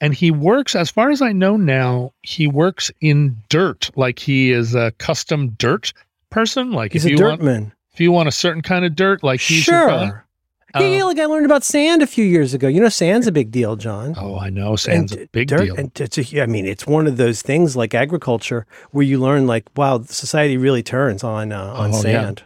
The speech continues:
Speaker 1: They mine sand, and then there are places that don't have any sand
Speaker 2: And then you
Speaker 1: anymore
Speaker 2: run
Speaker 1: 'cause
Speaker 2: out of sand. And
Speaker 1: they
Speaker 2: now
Speaker 1: took
Speaker 2: with
Speaker 1: the
Speaker 2: dirt,
Speaker 1: sand.
Speaker 2: are we talking about, uh,
Speaker 1: Oh, different kinds of dirt.
Speaker 2: oh,
Speaker 1: I mean,
Speaker 2: all the great dirts.
Speaker 1: yeah, you go to a place, you get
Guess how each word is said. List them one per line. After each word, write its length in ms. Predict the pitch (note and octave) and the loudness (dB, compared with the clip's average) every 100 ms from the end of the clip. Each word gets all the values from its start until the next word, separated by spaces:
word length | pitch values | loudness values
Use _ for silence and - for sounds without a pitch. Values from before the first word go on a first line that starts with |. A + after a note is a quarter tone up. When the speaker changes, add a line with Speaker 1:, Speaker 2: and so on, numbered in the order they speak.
| - | -2
Speaker 1:
They 200 | A2+ C#3+ | 0 2
mine 360 | C3 C#3+ B3+ | 2 2 2
sand, 440 | A3 C3+ A#2+ B2 C3+ | 0 0 0 -2 -2
and 200 | B2+ C3 | 0 2
then 220 | C#3 D3 | 2 2
there 180 | D3 D3+ | 2 0
are 40 | |
places 460 | D3 D#3+ D#3 E3+ D3 | 0 0 0 -2 0
that 180 | E3+ D#3 | 0 0
don't 200 | E3+ D#3 | 0 2
have 180 | E3 | 2
any 160 | E3+ E3+ | 2 2
sand 180 | - F#3 | 2 2
Speaker 2:
And 80 | B2+ | 2
then 120 | B2 | 2
you 60 | B2+ | 2
Speaker 1:
anymore 80 | C3 | 0
Speaker 2:
run 60 | C3+ | 0
Speaker 1:
'cause 120 | C#3 | 0
Speaker 2:
out 80 | C#3+ | 0
of 80 | C#3 | -2
sand. 540 | - - G#3 C4 D3 | -4 -2 2 4 4
And 100 | D3 | 4
Speaker 1:
they 40 | D3 | 4
Speaker 2:
now 100 | C#3 | 2
Speaker 1:
took 80 | |
Speaker 2:
with 120 | C3+ - | 0 0
Speaker 1:
the 60 | |
Speaker 2:
dirt, 260 | A2+ B3 C#4 | 2 4 2
Speaker 1:
sand. 100 | A2 | 2
Speaker 2:
are 60 | D3+ | 0
we 80 | D#3+ | 0
talking 400 | - C#3 - B2+ | 0 -2 -2 -6
about, 500 | G#2+ C3+ A#2+ A#2+ - _ _ _ | -2 0 0 0 -6 _ _ _
uh, 360 | - B2 A2+ G#3+ | -2 0 2 4
Speaker 1:
Oh, 200 | G#3 F3 | 4 2
different 380 | B2 - A#2+ G#2+ | 0 -4 -4 -4
kinds 240 | G#2+ G2 F2+ | -6 -6 -8
of 140 | F#2+ | -4
dirt. 100 | A2+ | 2
Speaker 2:
oh, 240 | C4 C#4 | 4 4
Speaker 1:
I 40 | A3+ | 2
mean, 80 | G#3+ | 2
Speaker 2:
all 100 | A3+ | 2
the 80 | F3+ | 0
great 300 | C#3+ B2+ - | 0 0 -2
dirts. 440 | A#2+ G#2 - - | -6 -6 -10 -6
Speaker 1:
yeah, 120 | G#2+ | -2
you 160 | G2+ B2+ | 0 2
go 160 | D3 | 4
to 80 | C#3+ | 4
a 60 | C3 | 2
place, 320 | B2 A2+ G#2 | 0 -2 -2
you 80 | G#2 | -6
get 200 | G#2+ A2+ | -4 -4